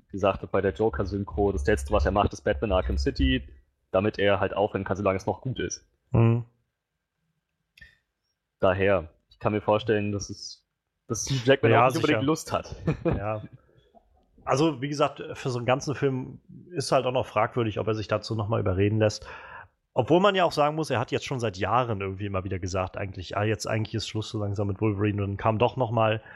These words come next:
Speaker 2: äh, Days of the Future Past oder so und dann hieß es eigentlich auch erst, das wird der letzte und dann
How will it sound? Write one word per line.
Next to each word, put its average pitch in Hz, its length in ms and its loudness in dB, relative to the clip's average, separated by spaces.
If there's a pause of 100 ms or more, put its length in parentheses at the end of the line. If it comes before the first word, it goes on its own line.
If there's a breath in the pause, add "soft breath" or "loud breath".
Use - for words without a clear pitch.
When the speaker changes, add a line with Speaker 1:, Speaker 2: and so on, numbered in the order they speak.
(240 loud breath)
Speaker 2:
äh, 101 360 2 (200)
Days 113 200 2
of 104 100 -4
the - 100 -6
Future 113 340 0
Past 107 420 0
oder 107 120 2
so 104 340 2
und 95 200 -6
dann 98 280 -6
hieß 107 180 -4
es 104 120 -6
eigentlich 101 300 -4
auch 110 140 -4
erst, 113 220 -2
das 117 140 -4
wird 107 120 -2
der 107 60 2
letzte 104 520 2
und 98 120 -4
dann 95 280 -2